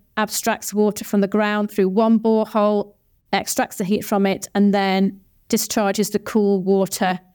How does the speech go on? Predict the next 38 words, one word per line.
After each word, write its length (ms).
back 280
into 220
the 80
ground 320
through 100
another 240
borehole. 640
Then 380
another 340
system 340
for 100
extracting 440
shallow 240
geothermal 500
energy 360
is 200
your 100
closed 420
loop 120
system, 500
where 160
basically 440
you've 120
got 140
a 140
continual 560
sort 320
of 120
pipe 320
with 160
fluid 340
circulating 680
in 160
it, 80
which 180
absorbs 560
the 80
heat 400